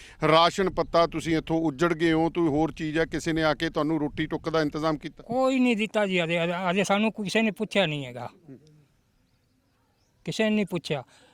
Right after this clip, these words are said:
Speaker 2: ਜਿਹਦੇ ਘਰ ਕੋਈ ਨੇੜੇ ਲੱਗਦਾ ਨਾ ਮਾੜਾ ਮੋਟਾ, ਉਹਨੇ ਆਖਿਆ ਵੀ ਆਪਣਾ ਸਮਾਨ ਇੱਥੇ ਰੱਖ ਲੈ ਜਰਾ, ਇਹੀ ਆਖਿਆ ਹੈ। ਔਰ ਬਾਕੀ ਕੋਈ ਮੁਆਵਜ਼ੇ ਵਾਲੀ ਗੱਲ ਨਹੀਂ ਹੈ, ਕੋਈ ਮਕਾਨਾਂ ਦੀ ਗੱਲ ਨਹੀਂ ਹੈ,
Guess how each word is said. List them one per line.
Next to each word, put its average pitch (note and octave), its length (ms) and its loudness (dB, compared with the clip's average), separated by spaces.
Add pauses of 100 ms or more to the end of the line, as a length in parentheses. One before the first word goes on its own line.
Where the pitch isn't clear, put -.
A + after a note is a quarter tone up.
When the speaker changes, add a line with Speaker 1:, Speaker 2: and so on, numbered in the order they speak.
(120)
Speaker 2:
ਜਿਹਦੇ A#3+ 280 4
ਘਰ G3 320 -2 (220)
ਕੋਈ A3+ 180 4
ਨੇੜੇ A3+ 300 4
ਲੱਗਦਾ A3+ 340 4
ਨਾ A3 100 4
ਮਾੜਾ G#3+ 220 6
ਮੋਟਾ, G#3+ 380 4 (200)
ਉਹਨੇ B3 260 4
ਆਖਿਆ A3 280 4
ਵੀ G#3+ 100 2
ਆਪਣਾ G#3 280 0
ਸਮਾਨ E3+ 340 0
ਇੱਥੇ F3 200 0
ਰੱਖ D3 160 -4
ਲੈ C#3+ 120 -6
ਜਰਾ, B2+ 240 -12 (600)
ਇਹੀ C4 240 4
ਆਖਿਆ G3 260 2
ਹੈ। E3+ 140 0 (300)
ਔਰ G3+ 120 2
ਬਾਕੀ G#3 320 0
ਕੋਈ B3 280 4
ਮੁਆਵਜ਼ੇ E3+ 420 4
ਵਾਲੀ A3+ 180 4
ਗੱਲ G#3 240 2
ਨਹੀਂ G#3+ 180 0
ਹੈ, G#3+ 120 0
ਕੋਈ A3+ 300 2
ਮਕਾਨਾਂ G#3 480 2
ਦੀ G#3+ 100 0
ਗੱਲ G#3 240 2
ਨਹੀਂ G#3 200 2
ਹੈ, G3 180 0